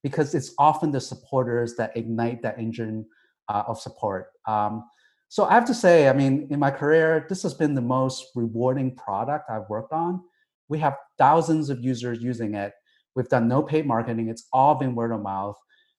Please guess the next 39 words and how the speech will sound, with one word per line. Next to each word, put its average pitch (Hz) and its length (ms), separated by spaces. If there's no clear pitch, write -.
And 139 280
people 208 260
are 165 140
getting 165 320
the 156 80
support 147 480
in 127 120
ways 131 360
they 123 100
never 123 240
thought 113 260
was 110 200
possible. 98 600
People 180 320
write 123 240
us, 190 380
uh, 117 300
you 135 80
know, 135 140
unsolicited 139 760
to - 100
tell 127 240
us 120 160
how 127 140
much 120 220
it's 113 160
meant 110 200
to - 80
them. 156 320
Uh, 117 160
users 185 320
have 156 120
told 160 280
us 110 340
every 175 220
time 170 260
they 135 100
hear 147 300
that 131 220